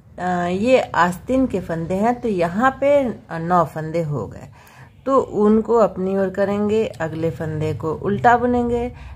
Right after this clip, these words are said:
next फंदे को भी उल्टा बुनेंगे और पीछे वाला फंदा इसे उठाएंगे और आगे वाले फंदे पे चढ़ा देंगे।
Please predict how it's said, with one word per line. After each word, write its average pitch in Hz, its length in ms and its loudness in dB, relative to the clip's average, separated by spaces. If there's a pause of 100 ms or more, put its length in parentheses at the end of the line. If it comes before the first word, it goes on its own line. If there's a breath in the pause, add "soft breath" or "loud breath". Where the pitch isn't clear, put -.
(120)
next 285 380 -2
फंदे 180 400 -2
को 185 200 -4
भी 196 220 2
उल्टा 202 420 0
बुनेंगे 175 480 -2
और - 320 -2
पीछे 240 720 -4
वाला 147 300 0
फंदा 135 580 -6 (520)
इसे 170 360 -4
उठाएंगे 190 880 -2 (440 loud breath)
और 240 320 2
आगे 160 260 -2
वाले 151 240 -2
फंदे 165 340 -8
पे - 160 -4
चढ़ा 147 340 -6
देंगे। - 360 -16